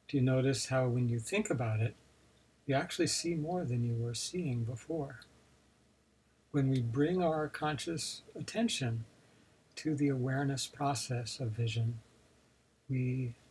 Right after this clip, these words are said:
expand it, we stimulate it, we turn on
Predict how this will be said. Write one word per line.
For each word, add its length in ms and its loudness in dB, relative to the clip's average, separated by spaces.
expand 400 -4
it, 120 -10
we 160 0
stimulate 540 -2
it, 180 -4
we 120 0
turn 480 -4
on 400 -2